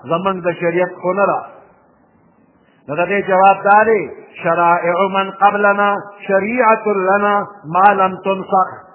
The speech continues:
پخواني شریعتونه که منسوخ شوي نه وي، نو هغه زموږ شریعت دی. او دویم جواب یې دا دی، که وایي چې دا ضعیف دی، په دې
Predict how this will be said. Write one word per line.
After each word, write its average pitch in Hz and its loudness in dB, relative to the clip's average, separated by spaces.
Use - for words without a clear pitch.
پخواني 196 0
شریعتونه 226 0
که 196 0
منسوخ 202 -2
شوي 233 -2
نه 233 -4
وي، 226 -4
نو 202 0
هغه 196 0
زموږ 190 -4
شریعت 190 -4
دی. 185 -8
او 147 0
دویم 190 -2
جواب 180 4
یې 170 -4
دا 180 0
دی، 160 -6
که 135 -10
وایي 170 -2
چې 170 -8
دا 180 2
ضعیف 180 -2
دی، 196 -6
په 165 -2
دې 214 0